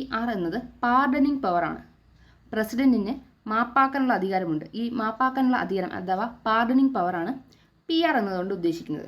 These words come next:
അപ്പോൾ പ്രസിഡന്റ് മോളിലെ പി ആർ പാർഡനിങ് പവറാണ്, മാപ്പാക്കാനുള്ള അധികാരം. രണ്ടാമത്തെ പ്രസിഡന്റ് മോളിലെ പി ആർ കഴിഞ്ഞ് ഇ എസ് ഐ, എസ് സി, എക്സിക്യൂട്ടീവ്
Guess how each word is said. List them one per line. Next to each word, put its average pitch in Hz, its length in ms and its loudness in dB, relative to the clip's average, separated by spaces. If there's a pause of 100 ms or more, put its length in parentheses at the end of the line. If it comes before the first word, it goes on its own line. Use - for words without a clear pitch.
(140)
അപ്പോൾ 208 220 -6
പ്രസിഡന്റ് 190 360 -2
മോളിലെ 220 200 0 (140)
പി 180 100 -6 (140)
ആർ 254 60 -4 (360)
പാർഡനിങ് 233 480 4
പവറാണ്, 160 260 0 (420)
മാപ്പാക്കാനുള്ള 208 680 0 (140)
അധികാരം. 196 340 0 (640)
രണ്ടാമത്തെ 247 520 4
പ്രസിഡന്റ് 247 380 0
മോളിലെ 233 220 0 (220)
പി 269 180 0
ആർ 269 100 2
കഴിഞ്ഞ് 233 200 -2 (260)
ഇ - 20 0 (240)
എസ് - 120 -8 (100)
ഐ, - 20 2 (240)
എസ് 208 120 -6
സി, 196 100 0 (540)
എക്സിക്യൂട്ടീവ് 269 640 0